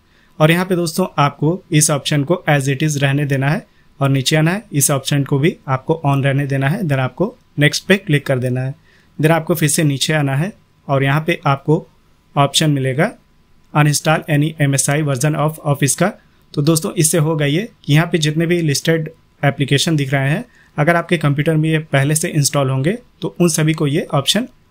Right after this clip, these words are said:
अनइंस्टॉल कर देगा। तो अब आपको इसे on रहने देना है और नीचे आना है और यहाँ पे आपको नेक्स्ट पे क्लिक कर देना है। नेक्स्ट पे क्लिक करने के बाद दोस्तों आपको फिर से नीचे आना है और केएमएस को सिलेक्ट रहने देना है। Then आपको फिर से नीचे आना है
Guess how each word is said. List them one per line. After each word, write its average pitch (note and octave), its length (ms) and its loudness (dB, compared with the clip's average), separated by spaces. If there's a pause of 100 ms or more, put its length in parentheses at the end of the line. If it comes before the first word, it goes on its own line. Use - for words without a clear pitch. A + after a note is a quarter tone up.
(100)
अनइंस्टॉल D3+ 540 0
कर D3 120 2
देगा। B2+ 340 -4 (640)
तो - 80 -4
अब F3+ 360 0
आपको E3+ 500 0
इसे C3+ 320 0
on C#3+ 160 2
रहने C#3+ 200 0
देना C#3 240 0
है G3+ 120 -2 (440)
और C#3 160 4
नीचे C3+ 280 0
आना C3+ 200 -2
है F3 180 -2 (460)
और D3 100 2
यहाँ F3 180 4
पे - 180 -6
आपको D3+ 420 0 (280)
नेक्स्ट D#3 340 2
पे E3+ 120 4 (260)
क्लिक D#3 220 2
कर C3+ 120 0
देना B2+ 240 -4
है। C3 120 -8 (1200)
नेक्स्ट E3 340 0
पे F#3 80 4
क्लिक E3+ 220 -2
करने D#3 200 2
के D3+ 100 -6
बाद C#3 160 0
दोस्तों C#3 300 -2 (100)
आपको C#3+ 240 0
फिर C#3 140 0
से C#3+ 180 0
नीचे C3+ 240 0
आना D#3 160 2
है F#3+ 180 -4
और C#3 180 0
केएमएस C3+ 320 0
को G3 160 -2
सिलेक्ट D#3 380 -2
रहने C#3+ 240 2
देना C#3 260 0
है। G3+ 140 -4 (220)
Then C#3 140 2
आपको D3+ 240 -2
फिर D3 140 2
से D3+ 160 0
नीचे C#3+ 260 0
आना D3+ 220 0
है F3+ 140 -4